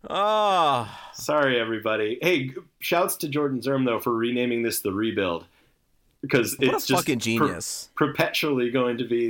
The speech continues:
Speaker 2: the state of the Browns. Good,
Speaker 1: I
Speaker 2: good move.
Speaker 1: I'm fifty-five to a hundred percent sure that Jordan will be back on this feed sometime very soon.
Speaker 2: Good, good. I'm sure the, whoever is listening right now is thrilled.
Speaker 1: That doesn't mean we have to leave the feed, Gates, you know.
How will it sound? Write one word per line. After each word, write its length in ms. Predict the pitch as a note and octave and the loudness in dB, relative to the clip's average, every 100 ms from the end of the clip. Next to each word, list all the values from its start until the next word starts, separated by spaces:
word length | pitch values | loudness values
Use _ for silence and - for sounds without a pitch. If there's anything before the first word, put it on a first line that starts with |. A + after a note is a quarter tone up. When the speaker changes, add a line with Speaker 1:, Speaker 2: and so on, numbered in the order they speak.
| A2 | -2
Speaker 2:
the 80 | B2+ | -6
state 300 | - B2 A2+ | -2 -2 -2
of 140 | G2 | -4
the 80 | G2+ | -6
Browns. 560 | F2 G2+ F#2 E2 - - _ _ _ _ | -2 -2 -2 -4 -12 -18 _ _ _ _
Good, 380 | C#3+ D#3 D3 D3+ | 2 2 0 0
Speaker 1:
I 140 | E3 - _ | -2 -4 _
Speaker 2:
good 480 | - C3 C3+ C3+ C3+ | 0 2 2 0 -6
move. 540 | A#2+ G#2+ F#2 E2+ - _ _ _ _ - | -4 -2 -2 -4 -14 _ _ _ _ 0
Speaker 1:
I'm 300 | E3 - - _ _ _ _ _ | 0 0 -8 _ _ _ _ _
fifty-five 800 | - - F#3 - E3+ E3 D#3 D3 | -6 -2 0 -2 0 2 2 0
to 180 | - C3 | -2 0
a 60 | B2 | 0
hundred 240 | B2+ A#2+ | 0 -2
percent 320 | A#2+ B2 A2 | -2 -2 -2
sure 180 | - G#2 | 0 -2
that 140 | G2 F#2+ | -2 -2
Jordan 300 | G#2 G2 F#2+ | -2 -2 -2
will 80 | |
be 100 | F#2+ | -4
back 240 | F#2+ F#2 F#2+ | -2 -2 -2
on 100 | F#2+ | -4
this 120 | F#2 | -4
feed 260 | - F#2+ D#2+ | -4 -4 -2
sometime 380 | G2+ F2+ G2 F2+ | -4 -2 -2 -2
very 220 | D#2+ C#2 | -4 -4
soon. 400 | - A#1 C#2+ A#2+ - _ _ | -4 -6 -8 -12 -18 _ _
Speaker 2:
Good, 360 | D#3+ F#3 A2+ - _ - | 0 2 0 -4 _ -4
good. 180 | D3 A#2+ | -2 0
I'm 120 | A2 | -2
sure 240 | C#3 C3 | 0 0
the, 540 | B2 C3 B2+ A#2+ A#2 A#2 | -2 -8 -2 -2 -2 -4
whoever 400 | B2 B2 B2+ B2+ | -2 2 2 2
is 100 | A#2 | 2
listening 320 | B2+ A#2 G#2+ | -2 -2 -6
right 160 | G2+ G2+ | -6 -4
now 140 | G2+ | -6
is 140 | F#2 - - | -6 -10 -8
thrilled. 340 | A#2+ B2 F#2+ F2+ _ _ _ _ _ _ _ | -2 -2 -2 -8 _ _ _ _ _ _ _
Speaker 1:
That 100 | A#3 | 0
doesn't 140 | C#4 | 2
mean 120 | B3 | 2
we 80 | F#3+ | 2
have 100 | F3 | 0
to 100 | - | 0
leave 220 | A2 F#3 | 0 0
the 100 | D#3+ | -2
feed, 320 | F#2+ F#2 G2+ - | -4 -4 -4 -2
Gates, 340 | G#2+ E3+ - | -2 -2 -2
you 60 | F3+ | 0
know. 320 | D3 A3+ | 0 -2